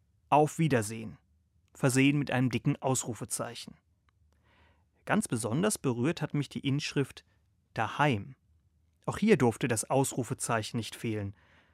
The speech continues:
Prägnanter kann man die Hoffnung auf eine Auferstehung der Toten nicht formulieren, dachte ich mir so intuitiv. Auch ich glaube an ein ewiges Leben bei Gott.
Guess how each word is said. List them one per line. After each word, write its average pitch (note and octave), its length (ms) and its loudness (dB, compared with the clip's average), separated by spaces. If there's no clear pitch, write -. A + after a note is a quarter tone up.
Prägnanter C#3+ 600 2
kann D#3 200 0
man D3 140 4
die A#2 100 0
Hoffnung C#3+ 380 0
auf A#2+ 160 -2
eine A2 180 -2
Auferstehung C3 600 0
der - 160 -6
Toten A#2 320 -6
nicht A2+ 180 -6
formulieren, B2+ 580 2
dachte - 280 -8
ich - 120 -8
mir A2+ 140 -4
so A2 100 -8
intuitiv. A2 800 -6
Auch A2+ 120 -8
ich - 260 2
glaube C#3 380 4
an A2+ 100 2
ein A2+ 100 0
ewiges C#3+ 480 0
Leben D3 260 4
bei G#2+ 140 0
Gott. - 320 -6